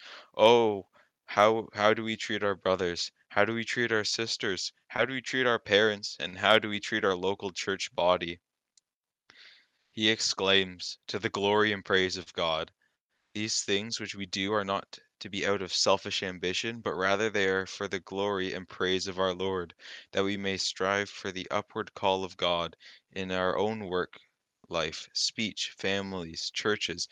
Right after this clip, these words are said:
that all that we do may be for the purpose of spreading the gospel and making all that we do our ministry. We may not preach the gospel every day while at work or seek to witness to someone directly every single time,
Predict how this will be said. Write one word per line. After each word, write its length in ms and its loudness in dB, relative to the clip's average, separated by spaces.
that 180 2
all 200 12
that 140 4
we 140 0
do 200 -2
may 140 -2
be 160 -6
for 140 -6
the 100 -4
purpose 540 -4
of 120 -8
spreading 540 2
the 100 -6
gospel 600 0
and 100 -8
making 300 0
all 240 6
that 140 0
we 100 -4
do 220 -2
our 100 2
ministry. 640 -4
We 120 0
may 160 4
not 260 6
preach 300 0
the 80 -16
gospel 440 4
every 220 2
day 320 4
while 220 0
at 120 -2
work 360 -4
or 100 -4
seek 340 0
to 120 -4
witness 480 -2
to 120 -6
someone 360 0
directly 560 -2
every 200 -6
single 380 -2
time, 480 -2